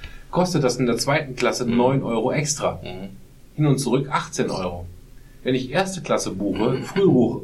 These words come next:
Speaker 1: Frühbucherrabatt, dann bist du halt zehn Euro teurer,
Speaker 2: Ja.
Speaker 1: aber hast neunzehn Euro gespart. De facto ist die erste Klasse mit einem Sparticket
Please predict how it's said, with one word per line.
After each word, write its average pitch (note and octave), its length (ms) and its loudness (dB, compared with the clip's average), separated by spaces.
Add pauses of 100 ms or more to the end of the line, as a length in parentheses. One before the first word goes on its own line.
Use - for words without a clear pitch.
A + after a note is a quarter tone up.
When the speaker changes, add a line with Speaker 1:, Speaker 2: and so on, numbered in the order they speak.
Speaker 1:
Frühbucherrabatt, C3 1400 2 (380)
dann A#2 140 2
bist D#3 200 2
du B2 80 4
halt C3 240 0
zehn C#3 180 4
Euro A#2+ 260 2
teurer, D3 500 2 (360)
Speaker 2:
Ja. G2 200 -6 (460)
Speaker 1:
aber C#3 280 4
hast C3+ 260 0
neunzehn B2 380 4
Euro G#2 280 0
gespart. - 540 -2 (420)
De B2+ 340 4
facto F3+ 420 4
ist C3+ 220 2
die A2 100 2
erste E3 360 2
Klasse D3 600 2 (280)
mit A#2+ 140 4
einem A2+ 180 0
Sparticket C#3+ 840 2